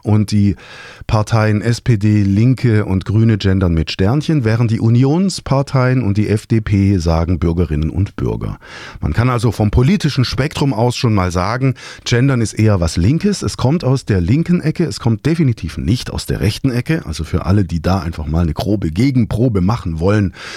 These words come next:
Sie finden bei den rechtskonservativen Parteien keine Genderer. Die finden Sie eher dann natürlich im linken Spektrum, während es sich in der Mitte des politischen Spektrums so kompromissartig verhält.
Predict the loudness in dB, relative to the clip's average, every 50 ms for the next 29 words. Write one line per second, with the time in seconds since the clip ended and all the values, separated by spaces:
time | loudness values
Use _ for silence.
0 | -16 -18 -14 -4 0 0 2 2 4 2 2 2 2 2 2 0 -2 -8 -16 -18
1 | -18 -20 -20 _ -4 -2 0 2 2 2 2 2 2 0 0 -2 -4 -8 -10 -10
2 | -6 -2 0 2 2 2 2 2 2 2 0 0 0 0 0 0 0 2 0 0
3 | 0 0 0 0 2 0 -2 -2 -4 -2 0 0 0 2 2 2 0 0 -2 -2
4 | -4 -2 -2 -2 -2 -4 -2 0 0 0 0 -2 _ _ _ _ _ _ -20 -20
5 | -20 -20 -20 -20 -8 _ 2 2 2 2 2 0 0 2 0 0 2 2 0 0
6 | 2 2 2 2 2 2 0 2 2 2 0 0 0 -2 -2 -2 -2 -2 -2 0
7 | 0 0 0 0 -2 -2 -2 -2 -2 -2 -2 -2 -2 -2 -2 -6 -14 -14 -6 -2
8 | -2 0 0 0 -2 -2 -2 -2 -2 -2 0 0 2 2 4 4 4 2 2 0
9 | -2 0 0 -2 -4 -2 -2 0 0 2 0 0 0 0 0 0 -2 -2 -4 -4
10 | -4 -2 -2 0 2 2 0 0 -4 -8 -4 -2 0 2 2 2 4 2 2 0
11 | -2 -6 -8 -4 -2 -2 -2 0 0 2 2 4 2 2 0 -4 -8 -6 -2 -2
12 | -2 -2 -2 -4 -4 -4 -6 -6 -6 -4 -2 0 0 2 0 0 -2